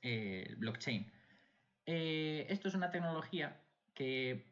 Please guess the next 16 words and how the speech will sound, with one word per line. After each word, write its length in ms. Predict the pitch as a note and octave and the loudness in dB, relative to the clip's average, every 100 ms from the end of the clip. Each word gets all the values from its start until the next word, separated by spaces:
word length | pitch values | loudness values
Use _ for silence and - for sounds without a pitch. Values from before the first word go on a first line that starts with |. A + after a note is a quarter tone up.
| - _ - | -20 _ 0
para 180 | C#3+ F3+ | 2 4
manejar 340 | C#3 - E3+ | 2 2 0
los 120 | F3+ | 0
datos 220 | F3 F3 | 0 -2
de 80 | E3 | -2
los 280 | D3+ D3 D3 | 0 0 0
vehículos, 560 | D3 F#3+ C#3 B2+ C#3 - - | 0 -2 0 -2 -4 -14 -6
eh, 580 | C#3+ C#3 C3 C3 B2 - - _ _ _ - | -2 0 0 -2 -4 -8 -20 _ _ _ -8
va 240 | C#3 F3 | 2 4
a 40 | F#3 | 6
abrir 200 | F#3+ E3+ | 4 4
muchas 300 | E3+ E3 D3+ | 2 -2 -8
oportunidades 540 | D3 C#3 C3+ A#2+ A#2 | -4 -2 0 0 0
y 20 | |
retos. 400 | G#2 G2+ G#2+ - - _ _ _ _ - | 0 -2 -4 -8 -18 _ _ _ _ -2
Eh, 720 | D3+ D3 C#3+ C#3+ C#3 C3 | 2 4 4 2 0 -4